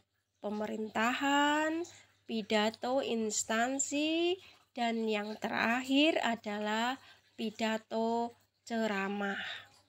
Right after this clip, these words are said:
Untuk metode saat kita melaksanakan pidato, yang pertama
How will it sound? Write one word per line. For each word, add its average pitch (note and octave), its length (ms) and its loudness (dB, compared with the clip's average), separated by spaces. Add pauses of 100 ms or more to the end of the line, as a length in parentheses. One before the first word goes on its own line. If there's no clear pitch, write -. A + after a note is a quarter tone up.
(1800)
Untuk F#4+ 240 2
metode C#4 1040 4
saat - 460 -2
kita C#4+ 500 -2 (240)
melaksanakan C4 880 2
pidato, A#3 960 0 (240)
yang A3+ 240 0
pertama G#3+ 720 0